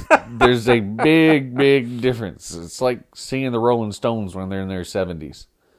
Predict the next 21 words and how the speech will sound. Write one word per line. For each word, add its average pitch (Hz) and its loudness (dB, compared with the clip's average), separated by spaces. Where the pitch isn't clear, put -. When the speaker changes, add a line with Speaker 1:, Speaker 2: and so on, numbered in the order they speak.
Speaker 2:
I'll 220 -8
pay 196 -2
to 208 -4
see 208 -4
it, - -4
but 135 6
I'm 170 4
gonna 202 2
be 196 0
the 190 2
whole 190 4
entire 165 -2
time 156 0
going 110 0
like, 92 -6
"Wow, 90 0
dude, 80 -10
you 92 -8
look 90 -4
seventy." 78 -8
Speaker 1:
Yeah. 110 -14